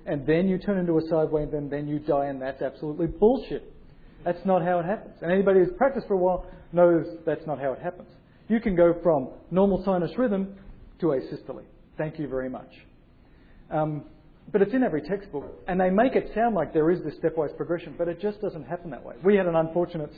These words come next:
scenario a couple of years ago where one of our really good residents saw this renal failure patient and, um, looked at the E K G, and the E K G was normal, but then the potassium came back and it said eight point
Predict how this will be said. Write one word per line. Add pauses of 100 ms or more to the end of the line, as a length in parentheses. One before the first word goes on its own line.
scenario (320)
a
couple
of
years
ago (360)
where
one
of
our
really
good
residents (260)
saw
this
renal
failure
patient (420)
and,
um, (180)
looked
at
the
E
K
G,
and
the
E
K
G
was
normal,
but
then
the
potassium
came
back
and
it
said (100)
eight
point